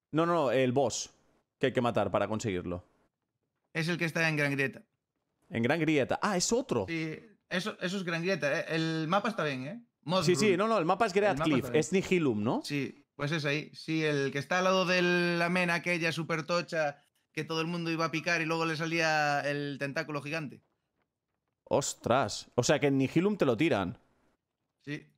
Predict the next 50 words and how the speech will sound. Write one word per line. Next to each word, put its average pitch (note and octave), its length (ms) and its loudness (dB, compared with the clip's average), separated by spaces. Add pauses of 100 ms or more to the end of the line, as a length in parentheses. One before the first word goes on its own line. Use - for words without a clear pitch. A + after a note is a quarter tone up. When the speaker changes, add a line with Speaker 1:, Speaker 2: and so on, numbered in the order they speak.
(340)
Speaker 1:
Pero D3 160 4
las C3 160 0
dos, G3 300 0
el D3 100 2
espadón D3 320 -2
también, G3 300 0
ahora E3 100 2
cuando F#3 140 2
me F#3 80 2
pases E3+ 180 0
la E3 80 2
imagen D#3+ 240 2
la D#3+ 80 4
veremos, B2+ 300 2
pero C3 200 2
la C#3+ 120 2
Speaker 2:
No, E3+ 60 0
no, F#3 60 4
Speaker 1:
Shadow - 260 4
Speaker 2:
el, G3+ 60 2
Speaker 1:
Edge - 60 -2
Speaker 2:
el C#3 80 -6
espadón, D3 480 -2
el, C3 180 -8
el C3+ 160 -8
espadón, C3 380 -8
el B2 60 -10
espadón A#2+ 320 -10
solo. B2 180 -10
Speaker 1:
Vale, C3+ 300 -2
¿y E3 80 2
la D3+ 80 4
Shadow F3+ 280 2
Edge, A3+ 180 -2
no? D#3+ 260 -2
¿Te E3+ 60 2
la C#3+ 80 2
tiran B2 180 2
aquí A#2+ 220 0
también? D3 300 0
Speaker 2:
La... - 220 -6 (220)
no, D3 360 4
la C#3 100 0
Shadow D3 240 -4
Edge F#3 440 -6
es F3 100 -6
la F3+ 160 -4
que E3+ 200 -6
tiraba F3+ 420 -4
el, B2+ 920 -4